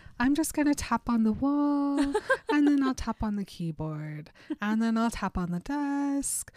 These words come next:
Speaker 1: and then I'll tap on the window, and then I'll tap on the keyboard again."
Speaker 2: Is it just because she's Bella and she's like,
Speaker 1: <laughs>
Speaker 2: "I have to keep this a secret"?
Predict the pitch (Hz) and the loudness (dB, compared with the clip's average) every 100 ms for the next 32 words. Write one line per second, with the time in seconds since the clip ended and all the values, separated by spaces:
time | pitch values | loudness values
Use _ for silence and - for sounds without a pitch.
0 | - _ 185 202 226 240 247 277 - 294 | -20 _ -2 2 2 2 0 -2 0 2
1 | 311 339 381 349 254 214 190 190 202 - | 2 2 0 2 4 4 4 2 -2 -6
2 | - - 277 285 269 226 - 190 175 165 | -16 0 4 6 4 2 0 -4 -2 -2
3 | 165 - 247 254 247 247 226 - 311 392 | 0 2 2 2 2 4 6 6 8 6
4 | 359 453 539 466 494 539 523 - 427 311 | 8 8 10 8 6 8 6 8 4 4
5 | 311 _ 339 330 330 320 330 302 494 294 | -8 _ 4 6 6 6 4 4 4 6
6 | - 330 339 302 302 330 - - 269 277 | 8 8 8 4 4 -2 -4 -4 2 4
7 | 254 277 - - 269 - 240 226 220 302 | 4 0 -4 -6 -6 -4 -4 -2 -2 -2
8 | 294 262 | 0 0